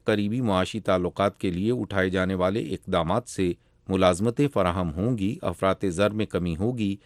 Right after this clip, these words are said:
اور توانائی کی فراہمی میں اضافہ ہوگا اور بھارت اور پاکستان کے درمیان مستحکم تعلقات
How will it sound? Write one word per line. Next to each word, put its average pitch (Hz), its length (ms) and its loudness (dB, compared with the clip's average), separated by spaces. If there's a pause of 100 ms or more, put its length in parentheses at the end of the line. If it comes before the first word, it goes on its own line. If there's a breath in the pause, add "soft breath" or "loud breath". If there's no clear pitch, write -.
(160 soft breath)
اور 95 200 4 (180)
توانائی 98 400 4
کی 82 140 -4
فراہمی 101 540 2
میں 107 220 0
اضافہ 85 500 0
ہوگا 110 360 2 (240 soft breath)
اور 101 140 2
بھارت 101 380 2
اور 113 80 2
پاکستان 98 560 2
کے 113 100 0
درمیان 95 360 0
مستحکم 101 560 0
تعلقات 92 600 2